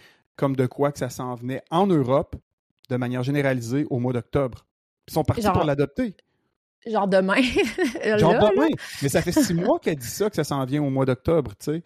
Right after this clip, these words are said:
Speaker 2: Elle nous
Speaker 1: Mais
Speaker 2: prépare
Speaker 1: elle
Speaker 2: psychologiquement, mais est-ce que, est-ce que ça va se faire au mois d'octobre, tu crois ?
Speaker 1: Ben, je sais
Speaker 2: Est-ce
Speaker 1: pas,
Speaker 2: que
Speaker 1: là, en fait.
Speaker 2: ça avance ?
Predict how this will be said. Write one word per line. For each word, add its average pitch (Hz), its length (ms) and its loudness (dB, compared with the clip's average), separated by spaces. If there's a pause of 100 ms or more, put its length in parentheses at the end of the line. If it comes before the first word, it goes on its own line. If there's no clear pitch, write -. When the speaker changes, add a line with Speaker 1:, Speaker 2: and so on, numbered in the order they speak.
Speaker 2:
Elle 240 160 2
nous 262 140 2
Speaker 1:
Mais 247 180 4
Speaker 2:
prépare 277 220 2
Speaker 1:
elle 240 60 -2
Speaker 2:
psychologiquement, 220 800 -2
mais 220 140 0
est-ce 190 140 -2
que, 202 140 -2
est-ce 185 160 -2
que 196 80 -2
ça 165 200 0
va 165 220 0
se - 100 -16
faire 392 260 -4
au 339 60 -4
mois 339 140 -4
d'octobre, 330 440 -2
tu - 80 -18
crois ? 349 300 -4 (1120)
Speaker 1:
Ben, 123 140 0
je 120 120 2
sais 117 160 -2
Speaker 2:
Est-ce 113 120 0
Speaker 1:
pas, 123 80 2
Speaker 2:
que 117 100 0
Speaker 1:
là, 107 140 -4
en 107 80 -6
fait. 113 140 -4
Speaker 2:
ça 104 60 2 (180)
avance ? - 320 -8